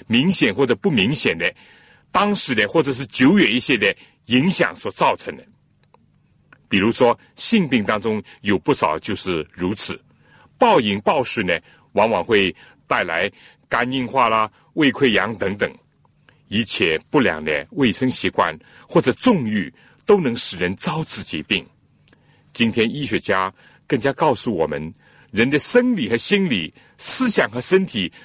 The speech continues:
是相互之间有密切关系的。当一次门徒问耶稣：“那生了瞎眼呢，是他犯罪还是他父母犯罪呢？”耶稣说：“都不是，乃是要在他身上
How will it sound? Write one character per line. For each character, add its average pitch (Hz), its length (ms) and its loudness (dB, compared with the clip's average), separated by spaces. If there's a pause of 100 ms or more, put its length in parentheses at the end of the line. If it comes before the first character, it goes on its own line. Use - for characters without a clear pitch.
(120)
是 - 180 -4
相 180 360 0
互 170 200 -4
之 113 160 -10
间 117 320 0 (260)
有 104 200 2
密 170 260 2
切 - 220 -4
关 107 280 0
系 104 260 -6
的。 - 100 -10 (1400)
当 107 160 0
一 110 60 -4
次 95 420 -4 (300)
门 104 180 0
徒 120 140 -4
问 139 200 0
耶 90 140 2
稣 117 340 -2 (240)
：“那 139 100 -2
生 214 280 0
了 147 100 0
瞎 - 260 -2
眼 82 200 -4
呢， 82 140 -4 (280)
是 - 200 -4
他 - 200 0
犯 180 280 -2
罪 113 280 -2 (220)
还 131 140 -4
是 - 80 -4
他 151 100 -8
父 214 200 -4
母 117 140 -2
犯 165 240 -2
罪 139 140 -4
呢？” 117 100 -4 (640)
耶 90 140 2
稣 107 200 -4
说 101 260 2 (220)
：“都 113 180 4
不 135 120 -4
是， - 260 -4 (760)
乃 107 140 0
是 120 180 -4
要 131 80 4
在 120 140 0
他 135 140 -6
身 214 260 0
上 175 300 0